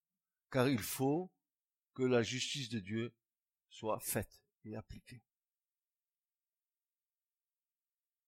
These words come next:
Parlant des jours mauvais, l'apôtre Paul ne désigne pas une époque précise, la sienne ou la nôtre, mais décrit un temps, plus exactement un climat,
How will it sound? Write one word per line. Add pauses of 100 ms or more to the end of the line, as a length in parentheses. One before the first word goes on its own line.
(600)
Parlant
des
jours
mauvais,
l'apôtre
Paul (300)
ne
désigne
pas
une
époque
précise, (680)
la
sienne (100)
ou
la
nôtre,
mais (340)
décrit
un
temps, (760)
plus
exactement
un
climat,